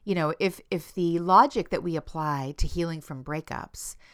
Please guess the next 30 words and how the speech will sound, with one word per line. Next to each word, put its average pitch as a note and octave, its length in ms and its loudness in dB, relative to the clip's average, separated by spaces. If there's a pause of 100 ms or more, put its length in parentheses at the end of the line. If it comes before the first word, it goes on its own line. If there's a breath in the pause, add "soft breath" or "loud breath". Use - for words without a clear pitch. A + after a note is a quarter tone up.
(300 loud breath)
it's - 180 -12
like, E3 240 -4
"Oh, B3+ 140 6
I've E3+ 220 0
been A3+ 160 -4
through C4 120 -4
this G3 160 -4
before, F3 500 -4
so D3+ 220 -6
I D3 100 0
should D3 240 -12
know," C3+ 480 -6 (400 loud breath)
or, D3 280 -2
"Everyone C4 400 0
is E3+ 140 -6
experiencing D#3+ 640 -10
this, D3+ 180 -8
so D3 120 -6
it's C#3 180 -8
no D3 140 -4
big C#3 240 -8
deal." C#3+ 500 -10 (880 soft breath)
Well, - 160 -6
apply B3 460 0
that F#3+ 320 0
to F#3+ 360 -2 (100)
another F#3 360 -4
kind D3 260 -8
of C#3+ 160 -10
loss, C3 540 -6